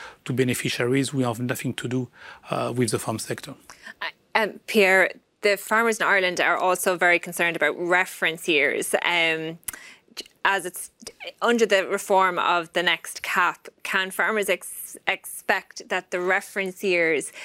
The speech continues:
Speaker 2: so the two thousand, two thousand one, two thousand and two, that, um, they will be changed or modernised in any way to, to reflect more current production levels?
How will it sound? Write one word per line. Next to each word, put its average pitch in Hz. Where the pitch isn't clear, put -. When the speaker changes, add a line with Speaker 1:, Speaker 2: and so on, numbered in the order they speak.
Speaker 2:
so 175
the 165
two 180
thousand, 180
two -
thousand 175
one, 170
two -
thousand 175
and 170
two, 175
that, 175
um, 175
they 190
will 185
be 170
changed 190
or 175
modernised 175
in 175
any 165
way 160
to, 165
to 170
reflect 170
more 170
current 180
production 170
levels? 95